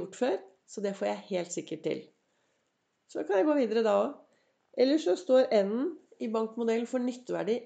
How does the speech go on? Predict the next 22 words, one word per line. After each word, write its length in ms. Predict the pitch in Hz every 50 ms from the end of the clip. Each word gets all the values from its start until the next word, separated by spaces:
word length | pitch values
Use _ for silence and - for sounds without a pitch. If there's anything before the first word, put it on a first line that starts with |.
| - -
Er 180 | 196 180 180
det 80 | 202 220
en 100 | 233 240 247
nytteverdi 640 | 269 254 - _ - - 151 151 156 160 185 226 269 330 - - -
å 60 | 226 202 185
gå 160 | 185 196 196 202 190
rundt 220 | 170 160 156 - 196
og 80 | 196
tenke 260 | 220 196 165 156 156
at 120 | 151 151 190
jeg 100 | 180 165 160
duger 260 | 151 139 139 156 156 151
ikke, 240 | - - - 220 240 -
jeg 160 | 220 190 190
klarer 320 | - 208 185 160 - 151 151
ikke, 140 | - - 185
jeg 60 | 170
er 120 | 156 151 151
ikke 140 | - 180 170
bra 160 | 170 160 156 170
nok? 300 | 220 311 330 - - - _ _ _ _ _ _ _ _ _ _ _ _ -
Nei, 180 | - 73 85